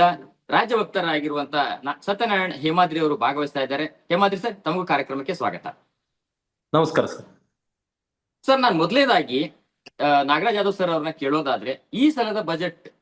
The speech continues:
Speaker 1: ಯಾವ ರೀತಿ ಇರ್ತದೆ? ಸಿದ್ದರಾಮಯ್ಯ ಅವರಿಗೆ ಈ ಒಂದು ಬಜೆಟ್ ಸವಾಲಿನ ವಿಚಾರವಾಗಿದೆಯಾ? ಯಾಕಂದ್ರೆ ಹದಿನಾರು ಬಜೆಟ್ಗಳನ್ನ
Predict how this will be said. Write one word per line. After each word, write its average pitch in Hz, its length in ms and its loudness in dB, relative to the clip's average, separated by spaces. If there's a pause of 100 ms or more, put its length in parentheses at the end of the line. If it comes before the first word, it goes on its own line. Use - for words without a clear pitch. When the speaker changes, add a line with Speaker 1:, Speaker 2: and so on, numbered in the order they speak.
Speaker 1:
ಯಾವ 190 220 4
ರೀತಿ 220 200 -4
ಇರ್ತದೆ? 151 380 0
ಸಿದ್ದರಾಮಯ್ಯ 226 460 0
ಅವರಿಗೆ 190 280 -2
ಈ 196 180 -4
ಒಂದು 214 240 -4
ಬಜೆಟ್ 151 400 -2
ಸವಾಲಿನ 170 420 2
ವಿಚಾರವಾಗಿದೆಯಾ? 117 760 -2 (100)
ಯಾಕಂದ್ರೆ 165 300 -2
ಹದಿನಾರು 156 360 0
ಬಜೆಟ್ಗಳನ್ನ 165 480 -2